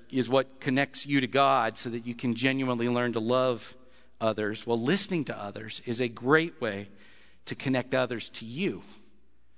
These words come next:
and you with others, allowing them to feel loved. There is a difference I have learned in ministry between loving someone and them feeling loved. And sometimes I'm so quick. Do you do this?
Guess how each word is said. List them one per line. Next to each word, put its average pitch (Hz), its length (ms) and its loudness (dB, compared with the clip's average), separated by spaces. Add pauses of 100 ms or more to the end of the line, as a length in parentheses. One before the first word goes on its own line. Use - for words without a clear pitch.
(420)
and 120 180 0
you 135 100 2
with 123 140 6
others, 139 560 0 (640)
allowing 127 380 4
them 120 160 0
to 113 80 -2
feel 208 420 0
loved. 104 500 -4
There 170 160 6
is 247 160 4
a 233 60 4
difference 220 580 4
I 214 140 6
have 190 180 2
learned 202 300 4
in 175 120 2
ministry 180 460 2
between 147 320 2
loving 185 320 6
someone 143 460 0 (320)
and 156 160 2
them 156 140 2 (100)
feeling 226 440 4
loved. 120 400 -2 (1600)
And 202 160 8
sometimes 240 760 4 (400)
I'm 202 120 2
so 330 320 4
quick. 233 320 6
Do 170 260 -4
you 247 80 8
do 262 140 6
this? 269 340 4